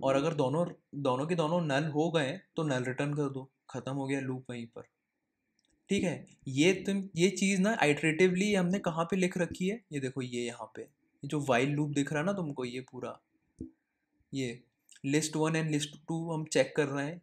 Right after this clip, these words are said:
कि ये कहीं दोनों के दोनों नल ना हो जाए, मतलब दोनों में से एक भी नल ना हो जाए, तो ये वो कंडीशन है।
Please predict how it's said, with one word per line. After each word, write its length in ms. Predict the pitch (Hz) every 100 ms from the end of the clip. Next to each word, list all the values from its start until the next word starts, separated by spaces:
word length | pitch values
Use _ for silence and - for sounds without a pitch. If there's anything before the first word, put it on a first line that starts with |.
| _
कि 80 | 156
ये 160 | 147
कहीं 260 | 147 147 151 135
दोनों 300 | 123 123 143
के 100 | 147
दोनों 280 | 135 131 147
नल 260 | 131 127 127
ना 80 | 127
हो 200 | 139 131
जाए, 220 | 135 131 - _ _ _ _ _ -
मतलब 460 | - _ - 143
दोनों 220 | 135 131
में 80 | 139
से 200 | 143 139
एक 140 | 131 131
भी 100 | 143
नल 180 | 131 135
ना 120 | 143
हो 140 | 143
जाए, 220 | 135 131 - _ _ _ _ _ _ _ _ _ _ _ -
तो 80 |
ये 140 | 123 127
वो 120 | 135
कंडीशन 540 | 135 131 127 123 131 127
है। 140 | 143